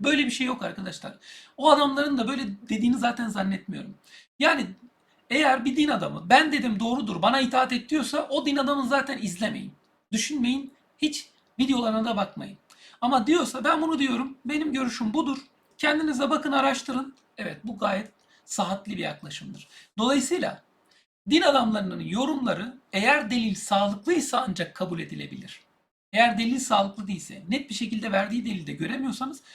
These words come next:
o zaman buna uymayın arkadaşlar. Bu arada ben başımdan geçen bir olayı sizinle aktarmak istiyorum. Ben, e, yaklaşık bundan yirmi dört yıl önce, doksan altı yılında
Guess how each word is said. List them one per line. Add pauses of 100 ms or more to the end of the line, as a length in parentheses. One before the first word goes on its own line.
(140)
o
zaman
buna
uymayın
arkadaşlar. (1000)
Bu
arada
ben
başımdan
geçen
bir
olayı
sizinle
aktarmak
istiyorum. (920)
Ben,
e, (240)
yaklaşık (420)
bundan (800)
yirmi (200)
dört
yıl
önce,
doksan
altı
yılında